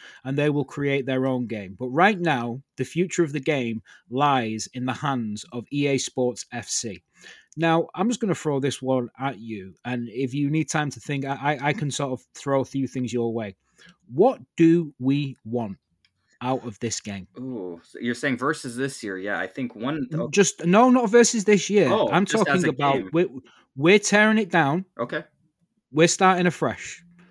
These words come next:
Speaker 1: F-, fifa's dead.
Speaker 2: Mm-hmm.
Speaker 1: This is a new football game.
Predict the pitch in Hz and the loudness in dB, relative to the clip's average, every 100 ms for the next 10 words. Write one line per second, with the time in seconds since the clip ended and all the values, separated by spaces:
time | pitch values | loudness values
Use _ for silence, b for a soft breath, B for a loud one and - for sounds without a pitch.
0 | _ _ - - - 170 196 214 - 185 | _ _ -20 -20 0 2 4 0 4 4
1 | 196 _ _ 120 127 151 151 165 170 170 | 2 _ _ -8 -6 -2 2 4 4 4
2 | - 160 135 123 113 101 | 2 0 0 -2 -2 -6